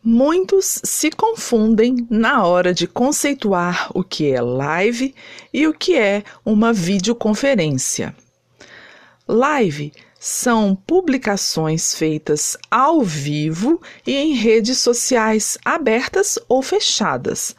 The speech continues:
mas é preciso que o público seja um público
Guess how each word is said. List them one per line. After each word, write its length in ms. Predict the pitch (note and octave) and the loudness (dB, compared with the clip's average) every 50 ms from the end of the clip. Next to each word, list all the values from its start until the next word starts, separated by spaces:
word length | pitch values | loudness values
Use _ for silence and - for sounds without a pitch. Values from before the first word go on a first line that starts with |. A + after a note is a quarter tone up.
| _ - | _ -4
mas 600 | E3 E3+ E3+ D#3+ D#3 D#3 F3 A#3 - - - - - - - - - - | -2 0 0 0 0 0 -2 -2 -4 -6 -8 -10 -12 -14 -16 -16 -14 -6
é 200 | - - F#3 G3+ | -2 -2 -2 0
preciso 840 | - - B3+ C4 B3 - - - G3 F#3 F3+ F3+ - - G#3 A3 A#3 - - - - | 0 -2 -2 -2 -2 -2 -4 -2 -2 -2 0 -2 -2 -2 -2 -4 -4 -8 -16 -18 -12
que 160 | - - A3 | -6 -2 0
o 80 | A#3 A#3+ | 0 -2
público 640 | A#3+ - _ - B3 C#4 A3 G#3 F#3+ - - D#3+ | -2 -6 _ -2 0 0 2 0 -2 -2 -4 -6
seja 560 | D#3 - - - F#3 E3 D#3 D#3+ E3 G3 G#3 - | -6 -4 -2 -2 0 0 0 0 0 -2 -2 -2
um 160 | - E4 D4 | -4 -4 -4
público 500 | - - F#3 E3 F#3 G3+ G3+ - A#3 - | -2 -4 -4 -2 -2 -4 -2 -2 -2 -2